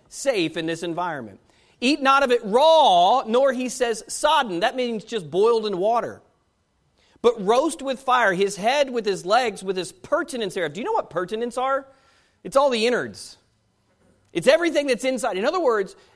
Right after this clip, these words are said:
there was a total consumption of this sacrifice that was required of the families in this home. "Thus shall ye eat it."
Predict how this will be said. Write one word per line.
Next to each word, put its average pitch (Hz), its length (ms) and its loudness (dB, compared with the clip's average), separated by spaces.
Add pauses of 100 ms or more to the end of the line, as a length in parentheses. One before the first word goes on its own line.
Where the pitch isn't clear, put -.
there 254 160 -2
was 262 160 -2
a 208 100 0
total 359 680 -2
consumption 240 1120 -4 (160)
of 233 520 0
this 226 460 -2
sacrifice 165 1000 -2 (240)
that 202 160 -2
was 180 160 0
required 226 840 0
of 175 220 -4
the 156 100 -4
families 175 640 -6
in 165 220 -6
this 156 160 -6
home. 127 400 -6 (1300)
"Thus 214 360 0
shall 202 280 -2
ye 196 200 -8
eat 226 200 -6
it." 120 240 -12